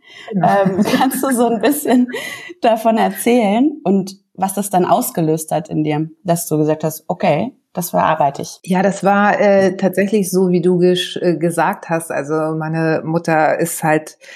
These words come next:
Speaker 1: zwischen himmelhoch jauchzend und tief betrübt. Und das war so ein Tag, wo sie so meinte: „Du, Linda, ich schreibe jetzt auch Bücher.“ <laughs> Und ich so: „Hä?“ Ich hatte Frühschicht, wo-, „Wovon redest du?“ Und dann hat sie mir tatsächlich ihre Kladde in die Hand gedrückt. Also sie hat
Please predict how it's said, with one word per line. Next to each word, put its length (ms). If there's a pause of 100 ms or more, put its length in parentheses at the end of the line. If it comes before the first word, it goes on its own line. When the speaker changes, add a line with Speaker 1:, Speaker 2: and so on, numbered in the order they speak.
(220)
Speaker 1:
zwischen 380
himmelhoch 460
jauchzend 640
und 180
tief 280
betrübt. 360
Und 80
das 180
war 120
so 80
ein 100
Tag, 380
wo 80
sie 100
so 140
meinte: 380
„Du, 180
Linda, 420
ich 140
schreibe 260
jetzt 220
auch 220
Bücher.“ 340 (340)
<laughs> 320
Und 160
ich 200
so: 100 (280)
„Hä?“ 240 (1000)
Ich 140
hatte 160
Frühschicht, 600
wo-, 360
„Wovon 320
redest 560
du?“ 60
Und 400
dann 280
hat 140
sie 80
mir 100
tatsächlich 440
ihre 260
Kladde 340
in 140
die 120
Hand 200
gedrückt. 320
Also 180
sie 180
hat 180